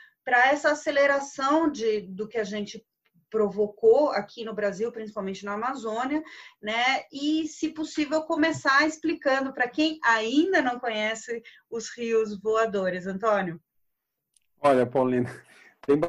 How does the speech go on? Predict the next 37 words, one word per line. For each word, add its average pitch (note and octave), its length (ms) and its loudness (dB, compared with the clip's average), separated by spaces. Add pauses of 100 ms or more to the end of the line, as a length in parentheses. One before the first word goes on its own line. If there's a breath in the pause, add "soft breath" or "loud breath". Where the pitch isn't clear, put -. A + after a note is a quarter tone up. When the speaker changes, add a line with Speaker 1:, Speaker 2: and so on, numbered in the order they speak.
Speaker 2:
bastante F3+ 340 2
material E3+ 520 6
online, C3+ 480 4
né, D3 200 2
no, A#2 240 0
no B2 140 -4
YouTube B2 720 2
e, G#2+ 400 -4
e, G#2 640 -4 (580 soft breath)
e A2+ 80 -8
mesmo B2+ 260 0
se C3 140 -4
a - 20 2
pessoa B2 340 2
fizer B2 240 0
uma B2+ 160 4
busca A#2 440 -2
no, G2+ 180 -4
no G#2+ 160 -2
Google A#2 380 4
lá, B2+ 240 4
vai, B2+ 240 2
vai A#2 180 0
achar B2 300 -2
um A2 100 -4
monte A#2+ 340 -2
de G2+ 100 -6
coisa. A#2 460 -2 (540 soft breath)
É, G#2 1040 2
eu, C3+ 640 6
eu C3 140 4
normalmente D3 580 4
aproveito B2+ 520 4
as A#2 80 0
oportunidades A#2+ 1080 0
que - 100 -12
surgem B2+ 540 -2